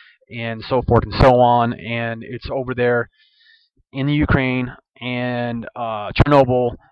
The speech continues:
has been changed a little bit in spelling and so forth and so on, and it still exists. It's not, they didn't get blown off the map.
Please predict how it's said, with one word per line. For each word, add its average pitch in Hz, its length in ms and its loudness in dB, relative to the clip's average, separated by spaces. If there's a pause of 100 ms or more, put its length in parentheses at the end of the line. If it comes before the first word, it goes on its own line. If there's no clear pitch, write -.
has 117 140 0
been 120 100 0
changed 131 340 -4
a 117 60 -4
little 131 180 -2
bit 135 100 2
in 120 100 -2
spelling 117 460 2
and 110 120 -4
so 117 120 0
forth 110 200 -2
and 107 100 -8
so 135 160 2
on, 120 340 2
and 117 300 -8
it 110 140 -10
still 123 260 -2
exists. 107 480 -6
It's - 160 -20
not, 117 160 -2
they 117 80 -6
didn't 117 180 -2
get 107 140 -8
blown 110 160 0
off 104 160 2
the 104 60 -6
map. 120 340 0